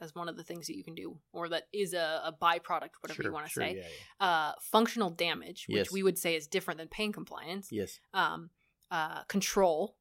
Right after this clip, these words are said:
Speaker 2: Yes.
Speaker 1: And then escape of, like, escaping, like, as in taking your hand out of their hand or taking a weapon, I guess a disarm slash escape.
Speaker 2: Yeah, removing their ability to hold
Speaker 1: Right.
Speaker 2: something.
Speaker 1: Yeah,
Speaker 2: Yeah.
Speaker 1: holding. There you
Speaker 2: Yeah,
Speaker 1: go.
Speaker 2: yeah.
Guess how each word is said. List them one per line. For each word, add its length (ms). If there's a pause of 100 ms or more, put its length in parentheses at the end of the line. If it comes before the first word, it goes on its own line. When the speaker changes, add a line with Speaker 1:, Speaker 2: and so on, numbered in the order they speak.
(180)
Speaker 2:
Yes. 360
Speaker 1:
And 200
then 320
escape 540
of, 100
like, 220
escaping, 480
like, 320
as 160
in 120
taking 320
your 120
hand 340
out 160
of 140
their 180
hand 260
or 40
taking 320
a 40
weapon, 480
I 60
guess 220
a 20
disarm 480
slash 500 (260)
escape. 260
Speaker 2:
Yeah, 160
removing 400
their 120
ability 280
to 80
hold 180
Speaker 1:
Right. 120
Speaker 2:
something. 240
Speaker 1:
Yeah, 160
Speaker 2:
Yeah. 60
Speaker 1:
holding. 480
There 160
you 100
Speaker 2:
Yeah, 120
Speaker 1:
go. 120 (180)
Speaker 2:
yeah. 80